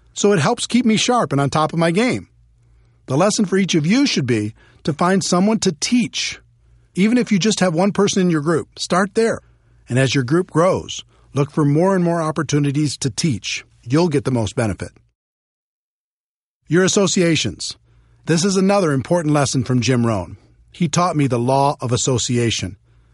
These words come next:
that says you'll become the average of the five people you spend the most time with. You'll think how they think, act how they act, talk how they talk, and earn how they earn. Let me tell you something. This law is real.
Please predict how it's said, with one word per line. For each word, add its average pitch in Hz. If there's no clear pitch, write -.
that 123
says 151
you'll 190
become 208
the 165
average 131
of 127
the 131
five 156
people 160
you 147
spend 147
the 139
most 135
time 131
with. -
You'll 127
think 170
how 127
they 117
think, 110
act 151
how 131
they 117
act, 101
talk 180
how 156
they 143
talk, 143
and 175
earn 202
how 175
they 180
earn. 190
Let 151
me 175
tell 208
you 220
something. -
This 165
law 185
is 131
real. 165